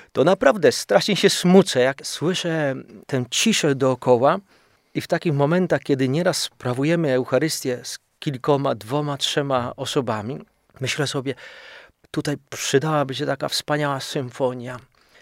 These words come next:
I wtedy zatapiam się w ciszy i wyobrażam sobie, że moje serce śpiewa w tym momencie.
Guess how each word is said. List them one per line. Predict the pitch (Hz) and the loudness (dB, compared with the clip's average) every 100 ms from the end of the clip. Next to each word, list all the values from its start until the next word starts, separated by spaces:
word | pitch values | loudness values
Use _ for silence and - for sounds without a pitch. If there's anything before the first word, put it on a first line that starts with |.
| _ | _
I | - | -6
wtedy | - 165 151 | 0 0 2
zatapiam | 123 147 160 160 147 127 | 2 0 -2 -2 -2 -2
się | 131 | -4
w | - | -4
ciszy | - 220 - 247 196 - _ _ _ _ _ | -2 -2 2 2 0 -4 _ _ _ _ _
i | - 143 139 135 139 139 - _ _ _ | 0 2 4 2 0 -4 -8 _ _ _
wyobrażam | 123 156 160 175 180 175 | 0 4 6 6 4 4
sobie, | 151 170 151 | 0 0 0
że | 143 | 2
moje | 156 160 | 4 2
serce | - 147 - 143 | 2 0 0 -4
śpiewa | - 143 120 107 | 0 2 2 0
w | - | -4
tym | 135 | -4
momencie. | 123 120 107 101 - 107 | -4 -8 -10 -14 -14 -14